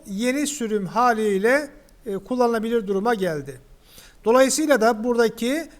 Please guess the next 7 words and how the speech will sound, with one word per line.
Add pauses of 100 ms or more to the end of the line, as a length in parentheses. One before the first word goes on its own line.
(140)
mini
grafikler
kısmı
bakın
etkin, (300)
dilimleyici
yine